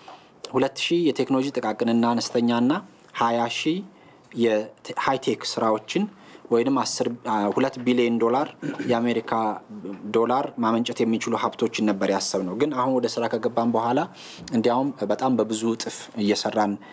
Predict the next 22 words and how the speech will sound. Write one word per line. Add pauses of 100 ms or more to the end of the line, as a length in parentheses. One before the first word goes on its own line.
(160)
እንደሆነና
መሰራት
እንደሚችል
ነው
ያየነው። (300)
ለምሳሌ (1120)
ኢኮመርስ
ስርዓትን
ብቻ
ስንከፍት፣ (560)
ኢኮመርስ
ስርዓትን
ብቻ
ህጋዊ
ስናደርግ፣ (520)
ራይድ
ለምሳሌ
ብቻውን
ለብዙ (160)
ሺህ (640)
ሀብት
ይፈጥራል።